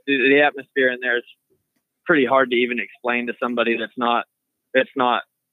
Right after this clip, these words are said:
right in the midst of it. Um, so yeah, the adrenaline's never gonna be a question. Uh,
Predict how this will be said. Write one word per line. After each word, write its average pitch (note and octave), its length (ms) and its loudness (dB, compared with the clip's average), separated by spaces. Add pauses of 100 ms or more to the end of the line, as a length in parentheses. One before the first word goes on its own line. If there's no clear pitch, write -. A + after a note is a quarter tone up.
(220)
right C3+ 260 4
in B2+ 120 -2
the A#2+ 60 -6
midst A#2+ 320 -6
of A#2+ 180 2
it. A#2 220 -2
Um, A#2 460 -2 (600)
so E3+ 100 4
yeah, A#2+ 200 6
the C3+ 160 4
adrenaline's E3 480 2
never C3+ 240 0
gonna B2+ 160 -2
be B2 120 0
a A2+ 60 0
question. A#2+ 560 -4
Uh, G#2 260 0